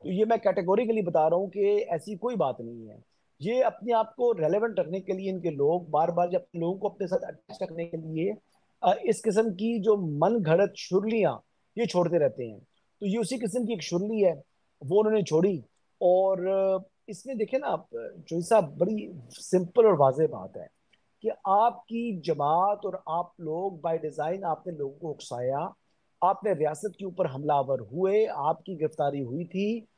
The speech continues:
वो अगर कानून के खिलाफ भी हुई थी, बरखिलाफ भी हुई थी, तो फिर आपके पास legal remedies मौजूद थी पाकिस्तान के कानून के मुताबिक। और जिस तरीके से सु-, सुप्रीम कोर्ट ने आपके लिए अपने दरवाजे खोले, Mercedes के अंदर आपको बुलाया, बुलाकर "Good to see you" बोला,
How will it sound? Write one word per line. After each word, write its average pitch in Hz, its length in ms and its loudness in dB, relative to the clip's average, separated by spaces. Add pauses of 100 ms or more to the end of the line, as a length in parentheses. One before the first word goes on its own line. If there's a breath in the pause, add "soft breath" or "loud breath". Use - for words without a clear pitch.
(200)
वो 190 140 6
अगर 214 100 6
कानून 196 380 4
के 214 140 2
खिलाफ 170 320 2
भी 196 180 -4
हुई 175 160 0
थी, 196 180 -8
बरखिलाफ 170 420 2
भी 175 120 -10
हुई 180 120 -4
थी, 196 140 -12
तो 208 140 -6
फिर 190 160 -2
आपके 175 240 0
पास 185 120 -4 (120)
legal 160 340 -4
remedies 156 360 -2
मौजूद 143 320 -6
थी 208 280 -2 (360)
पाकिस्तान 175 380 4
के 180 80 0
कानून 165 300 0
के 165 80 -6
मुताबिक। 151 460 0
और 202 160 0
जिस 190 160 -8
तरीके 185 300 -4
से 190 120 -4
सु-, 170 440 0
सुप्रीम 175 280 -2
कोर्ट 196 300 2
ने 190 300 2 (440)
आपके 202 400 2
लिए 185 360 -2
अपने 196 320 -6
दरवाजे 156 420 -2
खोले, 170 440 -2
Mercedes 180 500 -6
के 185 80 0
अंदर 156 160 0
आपको 143 240 0
बुलाया, 151 580 2 (360)
बुलाकर 180 360 0
"Good 175 180 -4
to 175 100 -12
see 175 320 -8
you" 143 140 -4
बोला, 190 420 4